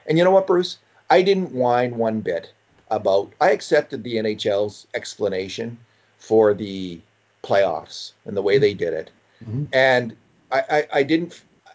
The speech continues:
Speaker 1: I know a lot of fans were outraged and continue to be, and I, and I ex-,
Speaker 2: Yep.
Speaker 1: and I get that,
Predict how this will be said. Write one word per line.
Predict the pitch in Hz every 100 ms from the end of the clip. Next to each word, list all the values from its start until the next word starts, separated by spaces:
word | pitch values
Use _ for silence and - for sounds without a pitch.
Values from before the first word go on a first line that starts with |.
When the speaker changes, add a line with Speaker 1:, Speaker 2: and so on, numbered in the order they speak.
| -
Speaker 1:
I | 139
know | 165 180
a |
lot | 131 127 156
of | 139
fans | 117 107 107
were | 104
outraged | 98 107 110 110 107 110
and | 107
continue | 117 113 175 190
to | 110
be, | 92 95
and |
I, | 120
and | 131
I | 135 180
ex-, | 175 -
Speaker 2:
Yep. | 117
Speaker 1:
and | 135
I | 143
get | 139 110 123 143 -
that, | 82 78